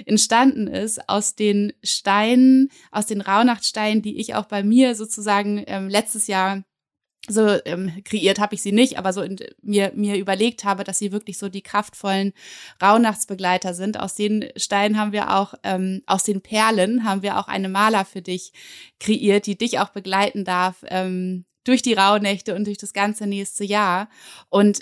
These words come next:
da kann man ja auch mit dieser Maler einfach auch das so sehen, dass das die Perlen sind von dem, von den Monaten, von dem Bereich und dass man sich auch beim Meditieren einfach die,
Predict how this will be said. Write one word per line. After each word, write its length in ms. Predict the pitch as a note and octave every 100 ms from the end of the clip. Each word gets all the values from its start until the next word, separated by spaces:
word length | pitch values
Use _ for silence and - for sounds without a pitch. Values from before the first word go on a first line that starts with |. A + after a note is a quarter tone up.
| _
da 360 | - G3+ A#3 A#3
kann 180 | A3+
man 140 | B3 A3+
ja 280 | G#3+ - C4+
auch 120 | C4+
mit 160 | G#3+
dieser 220 | G#3 G3 F#3+
Maler 400 | G3 A#3+ C4+ G#3
einfach 320 | G3+ G3+ -
auch 120 | G3+
das 220 | - -
so 160 | A3 A#3
sehen, 300 | G#3+ G#3+ G#3
dass 160 | G3+
das 160 | - G#3
die 120 | G#3
Perlen 420 | - B3+ C4 C#4
sind 240 | G#3 F3 F3+
von 360 | - G#3 G#3
dem, 400 | F#3+ G#3 G3 G3+ - _ _
von 200 | - G#3
den 160 | G#3 G#3
Monaten, 520 | C4 C#4+ A3 F3+ F3+
von 240 | - G#3
dem 140 | G3+ G3
Bereich 520 | F#3 F#3+ A#3+ G#3 G3
und 100 | F#3+
dass 140 | G3+
man 120 | G#3
sich 180 | G3+ G3+
auch 120 | G3+
beim 180 | - G#3
Meditieren 560 | G#3+ G3+ G3 - C#4 A#3
einfach 480 | - G3 - G3 -
die, 360 | G#3 G3+ G3